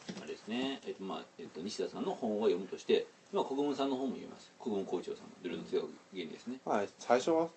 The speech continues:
Speaker 2: あれでしたからね、ひまりん読書会でしたから。
Speaker 1: そうです。まあ、これも原点回帰というすごいいい話ですよ。で、あとはね、あの、せっかく立命館に
Speaker 2: <laughs> 適当ですよね。原点回帰ということでいい話ですよ、みたいな。
Speaker 1: ああ、あの、もちろんですよ。
Speaker 2: 超適当に言ってましたよね、なんか。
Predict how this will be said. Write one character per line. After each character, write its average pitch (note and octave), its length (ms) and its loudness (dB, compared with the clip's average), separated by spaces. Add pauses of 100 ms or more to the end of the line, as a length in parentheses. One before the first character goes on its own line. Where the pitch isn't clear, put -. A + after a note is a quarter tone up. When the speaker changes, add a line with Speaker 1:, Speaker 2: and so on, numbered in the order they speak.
(120)
Speaker 2:
あ D3+ 120 8
れ D#3 80 6
で D#3+ 60 4
し - 80 -4
た - 80 0
か - 120 -4
ら E2+ 60 0
ね、 F2 80 -6
ひ - 140 -6
ま A#2 140 8
り A#2 80 4
ん A#2+ 60 0
読 B2 180 0
書 - 120 0
会 - 120 0
で - 80 -4
し - 40 -14
た - 100 -14
か - 60 0
ら。 C3 60 4
Speaker 1:
そ G2+ 40 2
う F2 40 0
で - 60 -6
す。 - 100 -16 (120)
ま F3+ 120 -2
あ、 - 20 -10
こ - 80 2
れ - 40 -2
も G#2+ 160 2
原 B2+ 120 8
点 E2+ 160 -4
回 F2+ 160 -4
帰 - 60 -14
と - 60 -10
い D#2+ 60 -8
う - 40 -10
す - 100 -6
ご F#2 80 2
い D#2 60 -4
い - 20 -10
い E2 40 -12
話 F2 160 -10
で - 100 -14
す - 40 -16
よ。 - 160 -16
で、 A3 200 6 (340)
あ F3 100 2
と D4 80 0
は C#4+ 100 4
ね、 A#2 180 0
あ - 60 -6
の、 F#2 160 -6 (280)
せ A3 120 2
っ - 20 4
か G3+ 120 2
く F3+ 60 -2
立 F3+ 200 -4
命 C3+ 140 2
館 C#3 80 4
に D#3+ 320 10
Speaker 2:
<laughs> - 40 -12
適 - 220 8
当 E3+ 100 12
で F3+ 160 10
す F3+ 100 4
よ F#2+ 80 10
ね。 - 120 -4
原 D3 140 10
点 G2 240 6
回 G2+ 240 0
帰 F2+ 60 -8
と G2 80 0
い G2 40 6
う F#2 40 -4
こ F#2+ 100 0
と F2 60 0
で F#2 80 -2
い F#2+ 100 0
い F#2 40 4
話 G2+ 320 0
で F2+ 100 -10
す - 100 -14
よ、 F2 60 -12
み - 60 -16 (100)
た F#2+ 80 -6
い - 60 -6 (200)
な。 D3+ 60 4
Speaker 1:
あ D#3 60 10
あ、 A2+ 360 6
あ - 40 8
の、 G#2+ 100 0
も C3+ 120 6
ち - 100 4
ろ - 60 6
ん - 40 -4
で B2 60 8
す A#2 60 10
よ。 B2+ 60 0
Speaker 2:
超 F4 300 12
適 E3 460 2
当 - 160 12
に E3+ 80 12
言 D#3+ 80 6
っ - 20 -12
て E3+ 100 12
ま D3+ 80 12
し - 140 -4
た G#2+ 60 12
よ F#2 80 8
ね、 F2+ 100 4
な F#2 100 2
ん - 40 -4
か。 - 120 4